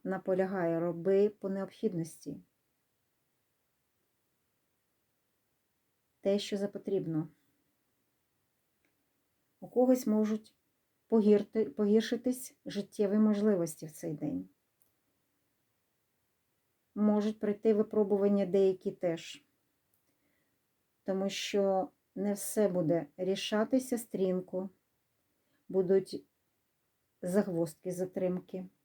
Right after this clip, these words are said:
Держіть себе в рівновазі. Майте витримку,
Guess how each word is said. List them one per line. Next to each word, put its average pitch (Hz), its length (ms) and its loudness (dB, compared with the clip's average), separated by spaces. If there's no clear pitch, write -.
Держіть 180 500 -2
себе 185 260 -4
в 180 60 -2
рівновазі. 175 720 -4
Майте 226 440 0
витримку, 202 720 0